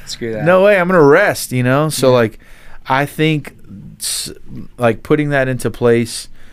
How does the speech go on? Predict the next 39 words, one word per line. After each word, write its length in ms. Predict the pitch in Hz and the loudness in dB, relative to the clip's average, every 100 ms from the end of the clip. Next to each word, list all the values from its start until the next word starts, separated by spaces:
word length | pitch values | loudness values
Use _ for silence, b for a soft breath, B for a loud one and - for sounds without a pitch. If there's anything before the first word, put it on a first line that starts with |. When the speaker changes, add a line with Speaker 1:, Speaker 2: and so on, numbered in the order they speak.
| b b | b b
Speaker 2:
definitely, 440 | 123 139 139 135 123 | -2 -2 0 -2 0
I 80 | 113 | 0
think 420 | - 117 104 - | -2 -4 -6 -10
having 360 | 104 117 120 107 | -6 -4 -2 -4
kids 320 | - 117 - | -2 -2 -2
has 160 | 110 - | -8 -4
kinda 240 | 113 107 | -4 -2
helped 240 | 110 107 | -2 -4
restore 440 | 104 - - 110 117 | -6 -8 -2 0 0
some 220 | - 131 | -2 -4
of 60 | 135 | -4
that, 200 | 135 - | -4 -4
'cause 220 | 131 117 | -4 -2
you 100 | 120 | -6
see, 540 | - 143 143 135 123 b b b b b b b b b | -4 0 0 0 -6 b b b b b b b b b
you 220 | 135 143 | -4 0
have 200 | 175 147 | 2 0
new 200 | 139 151 | 2 2
eyes. 580 | 123 101 82 87 - - - _ _ 120 | 2 0 -6 -10 -12 -14 -20 _ _ -16
Speaker 1:
Mm-hmm. 240 | 113 110 110 | -14 -16 -14
Speaker 2:
I 120 | - 117 | -4 -2
have 320 | 127 131 120 | 2 0 2
the 120 | 127 | 0
wonder 640 | 110 120 135 127 123 117 | 2 2 2 2 2 2
that 160 | 113 98 | 0 0
my 160 | 107 | -2
children 460 | 104 - 139 123 104 | -4 -2 0 0 -2
experience, 720 | 92 - 110 101 98 95 - b b b | -6 -6 -2 -2 -2 -6 -12 b b b
which 240 | 117 123 - | -2 -2 0
helps 280 | 120 - 123 | -2 -2 -6
me 160 | 120 | -6
tap 400 | 117 - 107 - | -4 -4 -4 -4
into 340 | 104 101 98 101 | -6 -6 -6 -6
the 100 | 101 | -4
wonder 400 | 104 104 101 95 | -2 -2 -2 -4
that 140 | 95 | -4
I 180 | 98 101 | -2 -2
once 280 | 90 87 90 | -4 -8 -12
experienced. 800 | - - 90 82 67 - - | -14 -12 -10 -10 -12 -16 -20